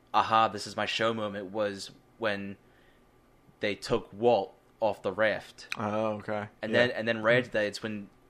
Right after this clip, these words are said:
Speaker 1: you discover the hatch, and it's just them looking into it.
Speaker 2: Yeah, yeah, yeah. I mean, that, you know, and again, the whole, like, mystery thing and kind of, like,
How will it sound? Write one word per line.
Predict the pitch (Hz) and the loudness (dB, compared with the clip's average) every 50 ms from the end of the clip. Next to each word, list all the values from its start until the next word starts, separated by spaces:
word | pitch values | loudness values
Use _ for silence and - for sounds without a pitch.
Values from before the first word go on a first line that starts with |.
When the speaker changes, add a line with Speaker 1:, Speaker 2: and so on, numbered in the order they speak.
| _ _ - | _ _ -8
Speaker 1:
you | 120 123 | -6 -6
discover | 104 104 - - 135 123 113 | -4 -4 2 4 4 4 4
the | 104 95 92 | 2 0 2
hatch, | 113 113 104 98 - - | 4 2 2 2 0 -6
and | - 98 101 | -8 -8 -8
it's | 98 | -8
just | 107 104 - | -8 0 2
them | 117 110 110 | 2 2 4
looking | 113 117 101 101 101 | 2 0 0 0 -2
into | 113 110 - 98 95 | -2 -4 -4 -4 -6
it. | 78 - - _ - | -6 -8 -10 _ -2
Speaker 2:
Yeah, | 123 113 113 113 104 98 98 - - _ - | 2 4 6 8 6 6 4 -4 -14 _ -8
yeah, | 107 104 95 - - | -4 -4 -4 -4 0
yeah. | - 151 180 170 120 107 | 6 8 10 10 10 8
I | 127 | 6
mean, | 135 135 131 | 4 4 4
that, | 131 135 135 135 - _ _ _ _ - - - - - - _ - - - | 4 2 2 0 -4 _ _ _ _ -20 -20 -20 -20 -20 -20 _ -20 -20 -12
you | - 123 127 123 | -4 0 4 4
know, | 123 85 | 4 4
and | 113 120 123 | 4 2 2
again, | 120 127 131 131 120 | 4 6 6 6 6
the | 104 98 | 4 -2
whole, | 110 117 113 110 | 0 0 2 2
like, | 107 98 - - | 2 0 0 -2
mystery | 104 107 110 - - 113 107 98 95 | -4 -4 -4 -4 -4 -2 -2 -2 -4
thing | - - 98 95 95 95 | -6 -6 -6 -6 -6 -8
and | 95 95 | -10 -6
kind | - 104 101 98 | -6 -4 -4 -4
of, | 90 | -2
like, | 98 98 95 - | -2 -2 -2 -2